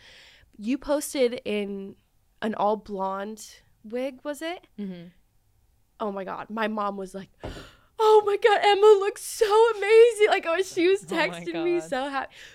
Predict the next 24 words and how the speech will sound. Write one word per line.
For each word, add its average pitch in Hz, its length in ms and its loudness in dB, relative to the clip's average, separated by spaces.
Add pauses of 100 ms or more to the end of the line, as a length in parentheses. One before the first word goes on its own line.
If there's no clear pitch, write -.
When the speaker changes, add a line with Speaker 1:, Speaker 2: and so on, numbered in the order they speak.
(120)
Speaker 1:
But 311 120 4
it 330 40 -2
was 339 140 -6
cool 427 220 -2
'cause 339 120 -10
she 302 160 -8
was 285 140 -10
like, 214 280 -6 (840)
"I've 233 100 -12
always 240 200 -4
associated 220 480 -6
Emma 208 160 -8
with, 202 160 -10
like, 208 180 -12
you 214 80 -8
know, 202 200 -6 (540)
the 220 80 -18
split 269 380 -2
hair, 226 340 -2
you 269 140 -8
know?" 285 260 -2
And 240 340 -6
Speaker 2:
Yeah. 160 340 -14
Speaker 1:
I, 247 140 2